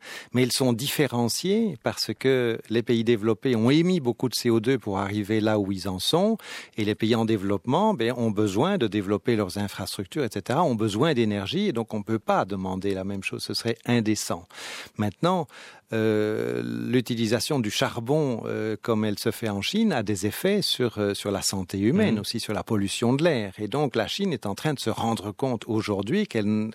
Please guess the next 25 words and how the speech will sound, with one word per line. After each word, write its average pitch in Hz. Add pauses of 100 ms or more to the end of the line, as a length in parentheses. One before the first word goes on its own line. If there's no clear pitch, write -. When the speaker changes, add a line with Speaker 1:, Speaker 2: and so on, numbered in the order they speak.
Speaker 1:
que 110
ce -
n'est 110
pas 160
dans 117
son 101
propre -
intérêt 117
non 113
plus, 220 (520)
euh, 127
de 117
tout 196
baser 127
sur 120
les 110
combustibles 110
fossiles. 107
Et 110
donc 170
la 117
Chine 220
est 135
en 113
train 220